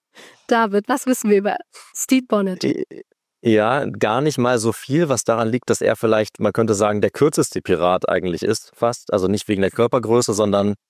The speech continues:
Speaker 2: das ist ganz, fast schon tragisch. Also er hat eben, ist überhaupt nicht nötig, äh, zum Pirat zu werden und warum er das jetzt tut, ja, vielleicht ist es eben dieser Drang nach Freiheit,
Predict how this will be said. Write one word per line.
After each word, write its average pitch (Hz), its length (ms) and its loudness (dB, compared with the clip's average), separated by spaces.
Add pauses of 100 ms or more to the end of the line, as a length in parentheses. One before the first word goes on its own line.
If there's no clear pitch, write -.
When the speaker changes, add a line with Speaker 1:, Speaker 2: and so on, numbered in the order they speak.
(480)
Speaker 2:
das 110 100 0
ist 123 140 0
ganz, 117 420 -4
fast 123 220 -4
schon 117 160 -2
tragisch. 110 420 -2
Also 101 180 0
er 95 160 2
hat 120 140 -4
eben, 117 300 0
ist 113 120 -2
überhaupt 107 400 -2
nicht - 280 -2 (160)
nötig, 127 800 0
äh, 131 220 2
zum 131 180 -4
Pirat 123 400 0
zu 117 180 -4
werden 127 380 2
und 104 300 -2 (360)
warum 98 200 2
er 113 60 4
das 113 120 0
jetzt 104 200 -4
tut, 120 200 -2
ja, 107 140 4
vielleicht 107 200 -2
ist 110 120 -4
es 120 100 -2
eben 107 220 0
dieser 101 200 2
Drang 104 260 -2
nach 101 120 0
Freiheit, 107 640 -2